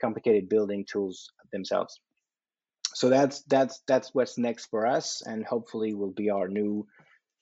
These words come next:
uh, way of doing things, because right now we're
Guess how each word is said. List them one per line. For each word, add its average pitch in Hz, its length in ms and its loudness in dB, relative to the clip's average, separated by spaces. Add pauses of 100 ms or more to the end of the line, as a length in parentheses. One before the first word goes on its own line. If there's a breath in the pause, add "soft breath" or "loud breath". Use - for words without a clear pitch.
(120)
uh, 101 160 -4
way 117 360 4
of 110 180 4
doing 113 340 4
things, 101 400 2
because 101 360 -4
right 127 220 6
now 139 220 8
we're 123 260 4